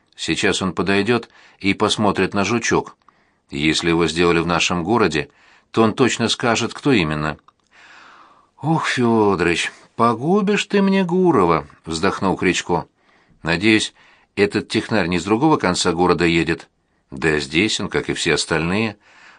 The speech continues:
Вот Бог даст, раскроем это дело, тогда и в отгулы люди пойдут, а пока почти казарменное положение». «Ты, Фёдорыч,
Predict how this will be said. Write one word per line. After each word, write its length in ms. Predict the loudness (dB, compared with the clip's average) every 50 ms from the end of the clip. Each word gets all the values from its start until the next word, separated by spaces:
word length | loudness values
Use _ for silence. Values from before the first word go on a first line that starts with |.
| _ -2
Вот 140 | 0 0 0
Бог 200 | 0 0 -2 0
даст, 360 | 0 0 0 0 -2 -4 -8 _
раскроем 540 | -2 0 0 0 0 0 0 2 2 2 2
это 220 | 2 2 0 0 0
дело, 400 | 2 2 2 2 0 -2 -4 -8 _ _ _ _ _ -4
тогда 320 | -4 -4 -2 0 0 0
и 20 | 2
в 80 | 2
отгулы 460 | 0 0 0 0 0 0 2 2 2 2
люди 200 | 0 0 0 0
пойдут, 480 | 0 2 0 2 2 0 -2 -4 -6 _ _ _ -20 -20 _ _
а 100 | -4 -2
пока 320 | 0 0 0 0 0 -2 0
почти 340 | 0 0 -2 0 0 -2 0
казарменное 680 | 0 0 0 2 0 0 0 0 0 0 0 -2 -2
положение». 720 | -2 0 0 2 0 0 2 0 0 0 0 -2 -4 -6 -10 _ _ _ _ _ _ _ _ _ _ _ _
«Ты, 180 | -4 -2 -2 0
Фёдорыч, 520 | 0 0 2 2 2 2 2 0 -2 -6